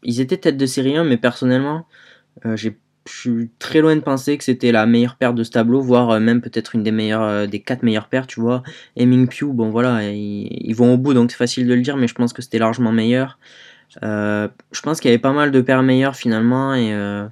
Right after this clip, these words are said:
et ouais, oui, alors oui, ils perdent au premier tour contre des compatriotes, mais, euh, je pense qu'ils auraient pas été, euh, plus loin que les demi dans ce tournoi, euh, quoi qu'il arrive, tu vois.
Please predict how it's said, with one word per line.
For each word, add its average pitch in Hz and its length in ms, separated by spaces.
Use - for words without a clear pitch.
et 110 320
ouais, 117 360
oui, 120 380
alors 107 260
oui, 117 140
ils 120 60
perdent 110 200
au 101 60
premier 113 280
tour 123 120
contre 110 160
des 104 100
compatriotes, 110 760
mais, 101 160
euh, 98 320
je - 120
pense 123 200
qu'ils 123 180
auraient 117 140
pas 131 200
été, 131 320
euh, 117 400
plus - 260
loin 123 220
que 123 100
les 113 220
demi 117 320
dans 110 160
ce - 60
tournoi, 107 480
euh, 104 140
quoi 104 120
qu'il 107 160
arrive, 98 180
tu - 140
vois. 104 100